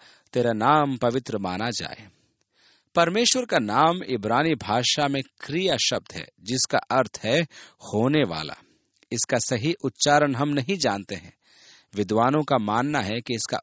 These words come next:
उच्चारण यहोवा है। हमें उच्चारण से नहीं, हमारा इसके अर्थ से संबंध है, होने वाला। परमेश्वर का नाम महत्वपूर्ण है, क्योंकि अपने नाम के द्वारा वो प्रकट करता है कि उसका आपके लिए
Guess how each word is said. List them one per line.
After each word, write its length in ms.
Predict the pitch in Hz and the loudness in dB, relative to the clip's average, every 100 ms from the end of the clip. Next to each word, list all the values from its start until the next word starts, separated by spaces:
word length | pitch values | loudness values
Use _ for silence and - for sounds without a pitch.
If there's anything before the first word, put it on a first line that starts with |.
| - | -6
उच्चारण 640 | 110 - - 151 131 107 | -14 -2 2 4 2 0
यहोवा 500 | 92 87 135 175 95 | -6 -2 -2 0 -4
है। 260 | 76 69 _ _ _ _ _ _ _ | -6 -14 _ _ _ _ _ _ _
हमें 180 | 185 220 | 0 2
उच्चारण 540 | 196 - - 151 180 | 0 0 4 4 4
से 200 | 185 - | 0 -2
नहीं, 300 | 123 104 151 175 _ _ - | -2 -4 -8 -10 _ _ -10
हमारा 360 | 110 139 151 139 | 2 4 6 4
इसके 220 | - 139 | 0 -4
अर्थ 280 | - 135 - | -4 -4 -4
से 240 | - - | -6 -6
संबंध 460 | 101 - 80 95 85 | -4 -6 -8 -10 -10
है, 160 | 69 - _ _ | -14 -18 _ _
होने 440 | - 113 135 120 | -4 2 2 2
वाला। 320 | 101 80 76 - _ _ _ _ _ _ _ _ _ | -2 -6 -10 -14 _ _ _ _ _ _ _ _ _
परमेश्वर 520 | 120 117 139 170 - | 0 2 4 4 4
का 120 | 151 127 | 2 0
नाम 380 | 104 127 147 | 4 4 4
महत्वपूर्ण 720 | 139 120 123 - 120 - 170 104 | 2 -2 -2 -4 -8 -2 -4 -4
है, 240 | 87 90 - - _ | -8 -12 -16 -20 _
क्योंकि 220 | - 131 170 - | -4 -2 -2 0
अपने 340 | 143 - 214 | 0 0 -2
नाम 440 | 185 120 151 208 220 | 0 4 6 6 4
के 140 | 165 | -2
द्वारा 340 | 120 123 151 | 4 6 6
वो 140 | 160 135 | 4 0
प्रकट 400 | - 120 202 185 | 0 2 2 0
करता 320 | 107 82 117 | -6 -6 -6
है 220 | 95 117 - - _ | -6 -8 -14 -20 _
कि 80 | - | 0
उसका 420 | 160 - - 214 - - | 2 0 2 2 2 -4
आपके 420 | 98 131 - 139 | 0 0 0 -2
लिए 140 | 135 | 0